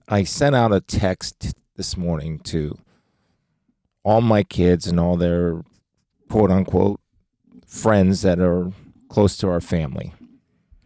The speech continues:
And I said, the text I sent today, "Hey, uh, I was just thinking about this. When you're driving today, just be aware of your surroundings. Focus in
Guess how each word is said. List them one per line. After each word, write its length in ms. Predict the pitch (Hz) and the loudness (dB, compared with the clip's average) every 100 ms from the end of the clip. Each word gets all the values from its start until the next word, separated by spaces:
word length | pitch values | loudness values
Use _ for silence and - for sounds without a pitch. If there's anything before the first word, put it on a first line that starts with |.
| _ _ _ _ | _ _ _ _
And 140 | 117 | 0
I 60 | 120 | 2
said, 240 | - - | 0 -2
the 80 | 143 | -2
text 320 | - 196 208 | 0 0 0
I 60 | 139 | -2
sent 280 | 120 110 95 | -2 -2 -4
today, 220 | 95 92 | -6 -4
"Hey, 300 | 107 160 135 - | 0 0 0 -6
uh, 200 | 131 135 - - | -10 -10 -10 -6
I 40 | |
was 120 | 190 | -6
just 180 | 220 196 | -4 -4
thinking 240 | 135 104 87 | -2 -2 -4
about 320 | 80 80 - | -4 -6 -4
this. 320 | 85 - - - - _ - _ _ | -4 -4 -8 -18 -20 _ -20 _ _
When 120 | 143 | -4
you're 120 | 170 147 | 0 0
driving 560 | 92 98 95 104 104 | 0 0 0 -2 -6
today, 500 | - 101 104 101 113 - _ _ _ _ _ _ | -6 -4 -2 -4 -10 -18 _ _ _ _ _ _
just 300 | 170 - - | -14 -12 -4
be 320 | 156 123 104 - _ _ | -2 -2 -6 -14 _ _
aware 520 | 98 90 85 76 - - | -2 0 -2 -6 -10 -8
of 120 | 95 | -6
your 100 | 90 | -6
surroundings. 640 | - 87 87 73 73 73 - | -8 -6 -6 -8 -10 -10 -4
Focus 500 | - 123 - 131 - | 0 0 0 -8 -6
in 360 | 95 92 95 | -6 -6 -8